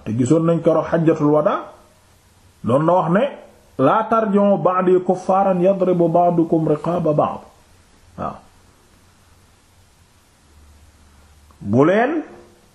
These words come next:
bu leen nekk sama ginnaaw ngeen nekk ay yéeféer comme mooy ngeen di comporté woo comme ni yéeféer yi di comporté woo.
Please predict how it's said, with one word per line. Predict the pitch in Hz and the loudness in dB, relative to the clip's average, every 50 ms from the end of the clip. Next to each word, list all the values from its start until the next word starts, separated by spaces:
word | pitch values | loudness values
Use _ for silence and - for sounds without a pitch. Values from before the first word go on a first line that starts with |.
| _ _ _ _ _ _ _ _ _ _ _ _ _ _ _ _ _ _ _ _ _ _ - | _ _ _ _ _ _ _ _ _ _ _ _ _ _ _ _ _ _ _ _ _ _ -6
bu | 107 101 120 135 | -4 -2 0 2
leen | 147 165 190 214 226 269 311 269 - - - - - - _ _ _ _ _ _ _ _ _ _ - - - - _ _ _ _ _ _ _ _ _ _ _ _ _ | 2 4 2 2 0 -2 -6 -12 -14 -16 -20 -20 -20 -20 _ _ _ _ _ _ _ _ _ _ -20 -20 -20 -20 _ _ _ _ _ _ _ _ _ _ _ _ _
nekk | 131 123 139 165 196 190 - - 196 180 | -2 0 2 2 2 0 -4 -10 -10 -4
sama | - 196 180 190 185 180 | -2 0 0 0 0 0
ginnaaw | 175 180 175 175 170 170 170 | 0 0 2 2 0 2 2
ngeen | 175 175 175 170 | 2 2 2 2
nekk | 175 170 170 - - | 2 2 0 -2 0
ay | 170 165 | 0 0
yéeféer | 165 160 160 165 175 180 180 - 185 190 196 - | 2 2 2 4 4 2 2 2 0 -2 0 0
comme | - 170 175 180 | 0 0 0 0
mooy | 170 170 170 170 | 0 0 0 0
ngeen | 160 170 180 185 175 | 2 0 0 2 0
di | 175 175 | -2 0
comporté | - 196 208 214 214 202 - 202 196 185 - - 185 | 2 2 2 2 0 0 0 0 0 0 0 0 0
woo | 170 170 160 151 | 2 2 2 2
comme | - - 170 180 180 180 | 2 0 0 2 2 2
ni | 196 233 - - - - - - | 2 2 0 -4 -12 -16 -8 -4
yéeféer | 123 127 147 165 185 202 208 202 190 165 151 | -2 2 2 4 4 4 2 2 2 2 2
yi | 156 147 | 2 2
di | 143 139 - | 0 0 0
comporté | - 147 135 131 117 127 110 98 - - 104 | 0 -2 -2 0 -2 -2 -2 -2 -4 -6 -6
woo. | 90 76 - | -8 -8 -10